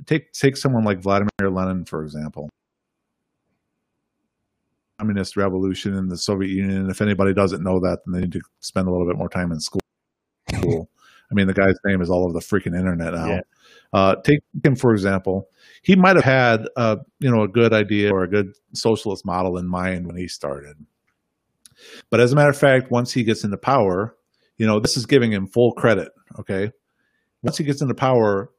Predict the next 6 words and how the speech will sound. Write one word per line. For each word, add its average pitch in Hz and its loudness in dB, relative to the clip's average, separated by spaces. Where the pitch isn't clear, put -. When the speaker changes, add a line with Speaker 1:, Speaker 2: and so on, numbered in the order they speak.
Speaker 1:
immediately 120 0
the 120 0
West, - -2
under 113 -6
Great 113 -2
Britain, 101 -2